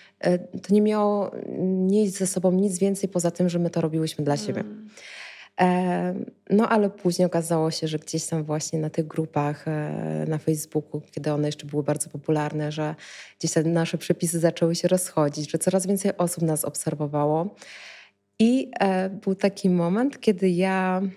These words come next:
Speaker 1: mm, czyta-, czytając jedną z książek, e, Agnieszki Stein, takiej, e, bardzo mojej ukochanej psycholożki, e, książka Dziecko z bliska,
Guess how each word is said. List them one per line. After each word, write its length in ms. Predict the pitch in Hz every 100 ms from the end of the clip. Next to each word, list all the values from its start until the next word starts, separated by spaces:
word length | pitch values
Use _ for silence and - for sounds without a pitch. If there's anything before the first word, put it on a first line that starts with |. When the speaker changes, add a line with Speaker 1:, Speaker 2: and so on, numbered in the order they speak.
| -
Speaker 1:
mm, 460 | 180 175 170 175 175 175
czyta-, 360 | - - 175 - 180
czytając 400 | - 196 175 175
jedną 240 | 170 165 160
z 80 |
książek, 680 | - 165 165 156 160 151 151
e, 180 | 160 151
Agnieszki 440 | 156 160 156 -
Stein, 480 | 160 - 143 143 170
takiej, 500 | - - 147 151 - -
e, 160 | 160 170
bardzo 640 | - 165 160 - 156 151 151 175 - 170
mojej 360 | 165 160 156 -
ukochanej 480 | - 151 160 160
psycholożki, 760 | 160 - 147 156 151 - 170 214 - - - - _ -
e, 140 | 165
książka 380 | 160 165 165 160
Dziecko 320 | 156 - -
z 80 | 156
bliska, 580 | 151 151 - - 220